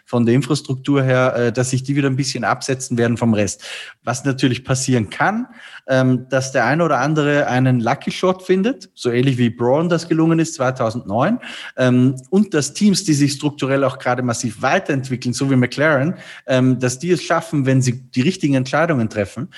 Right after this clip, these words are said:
äh, dass die vielleicht aufschließen. Aber das ist jetzt ein bisschen Kaffeesatzlesen, das zu prognostizieren ist fast unmöglich. Was man, glaub ich, sagen kann,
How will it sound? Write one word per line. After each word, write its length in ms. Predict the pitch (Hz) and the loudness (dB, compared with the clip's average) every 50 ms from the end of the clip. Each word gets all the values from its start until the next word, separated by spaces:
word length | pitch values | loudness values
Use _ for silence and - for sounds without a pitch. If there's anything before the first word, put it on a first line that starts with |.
| - - - - - | -18 -18 -18 -12 -4
äh, 200 | 113 127 127 127 | -2 0 0 0
dass 220 | 127 135 131 131 | 0 -4 -6 -2
die 100 | - 165 | -2 -4
vielleicht 360 | 151 - 147 143 139 131 135 | -2 0 0 0 0 -2 -2
aufschließen. 680 | 87 123 156 - - - 123 107 - - 113 98 - - | -4 -4 -4 -4 -4 -6 -6 -6 -6 -6 -12 -12 -10 -8
Aber 160 | 101 117 110 | -8 -6 -4
das 260 | - 120 127 - - | -2 -2 -2 -2 -4
ist 160 | 135 131 - | -6 -4 -2
jetzt 260 | 143 131 127 131 - | -2 -2 -2 -2 -4
ein 80 | 131 123 | -4 -2
bisschen 300 | 120 170 - - - 147 | -2 -2 -2 -4 -8 -8
Kaffeesatzlesen, 840 | - 135 139 139 - 131 127 113 98 - - - 104 117 131 156 147 | -6 -6 -6 -6 -6 -8 -8 -8 -8 -8 -8 -8 -6 -4 -2 -4 -2
das 220 | 135 123 - - - | -2 -4 -6 -6 -8
zu 260 | - - 127 123 127 | -4 -4 -4 -4 -2
prognostizieren 760 | - 127 127 131 - 113 - - 120 113 - - 165 160 160 | -4 -6 -6 -2 -4 -4 -2 -4 -6 -6 -2 -2 0 0 0
ist 140 | 147 151 | -2 -4
fast 280 | - 135 127 - - - | -4 -6 -6 -6 -10 -4
unmöglich. 680 | - 185 175 160 131 110 98 - - 147 175 214 - - - - - - _ - | 0 2 2 4 4 2 0 0 -2 -4 -4 -4 -4 -12 -16 -18 -20 -14 _ -2
Was 200 | 135 165 - - | -2 -2 -2 -2
man, 100 | 156 143 | -4 -2
glaub 200 | 143 135 131 127 | 0 0 0 0
ich, 100 | 123 - | -2 -2
sagen 320 | 139 135 151 160 151 - | 0 0 0 0 -2 -4
kann, 300 | - 107 107 135 175 | -2 -2 -2 -2 -4